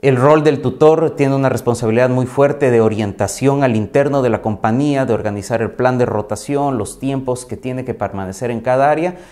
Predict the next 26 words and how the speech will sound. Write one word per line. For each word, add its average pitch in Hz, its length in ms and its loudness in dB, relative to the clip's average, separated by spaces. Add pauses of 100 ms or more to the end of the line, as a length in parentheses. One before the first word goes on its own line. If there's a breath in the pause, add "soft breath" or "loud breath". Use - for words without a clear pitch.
(140 loud breath)
y 190 80 0
sobre 220 260 4
todo 196 220 2
de 196 40 2
dar 170 160 2
un 185 60 0
seguimiento 143 560 0
adecuado 135 500 2
del 117 360 -2 (160 loud breath)
aprendizaje 127 720 0
que 113 100 -4
tiene 110 280 -4
que 104 160 -2
llevarse 107 380 -2
esa - 200 -6
persona 101 360 -6
de 95 100 -4
cada 98 180 -4
una 98 120 -6
de 92 100 -6
las 92 120 -6
áreas. 101 320 -6
Muchas 117 280 -6
de 120 80 -2
las 117 160 -2
veces 131 420 -4